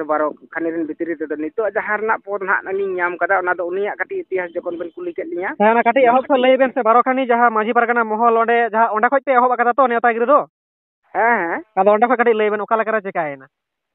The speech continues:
Speaker 1: ᱦᱮᱸ, ᱟᱫᱚ ᱚᱱᱮ ᱡᱮ ᱡᱟᱦᱟᱸᱭ ᱩᱱᱤ ᱯᱟᱨᱜᱟᱱᱟ ᱵᱟᱵᱟ, ᱡᱟᱦᱟᱸ ᱵᱟᱣᱨᱤ ᱫᱟᱥ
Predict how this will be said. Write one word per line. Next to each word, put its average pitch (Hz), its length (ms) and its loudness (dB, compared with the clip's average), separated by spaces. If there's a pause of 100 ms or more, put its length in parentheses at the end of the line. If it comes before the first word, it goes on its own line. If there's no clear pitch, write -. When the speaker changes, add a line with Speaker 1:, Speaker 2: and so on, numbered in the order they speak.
(380)
Speaker 1:
ᱦᱮᱸ, 170 100 -2
ᱟᱫᱚ 190 300 0
ᱚᱱᱮ 214 220 -2 (100)
ᱡᱮ 294 200 4
ᱡᱟᱦᱟᱸᱭ 262 440 -4
ᱩᱱᱤ 277 200 -4 (680)
ᱯᱟᱨᱜᱟᱱᱟ 247 440 2
ᱵᱟᱵᱟ, 240 300 2
ᱡᱟᱦᱟᱸ 226 300 -2
ᱵᱟᱣᱨᱤ 214 260 -2
ᱫᱟᱥ 214 180 2